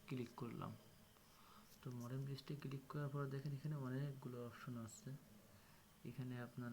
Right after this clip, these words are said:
আছে উপায়, এরপরে আছে নগদ, এরপরে আছে রকেট, এরপরে আছে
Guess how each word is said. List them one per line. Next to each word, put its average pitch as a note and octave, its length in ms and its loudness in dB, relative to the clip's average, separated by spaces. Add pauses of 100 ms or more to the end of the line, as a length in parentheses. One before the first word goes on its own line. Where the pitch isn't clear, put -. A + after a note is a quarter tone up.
আছে A#2+ 260 0 (800)
উপায়, B2 480 4 (840)
এরপরে A#2+ 360 0
আছে A#2+ 320 0
নগদ, A#2 580 0 (140)
এরপরে A#2 400 -2
আছে A#2 280 -4
রকেট, A#2 560 -2 (680)
এরপরে B2 340 0
আছে A#2+ 220 0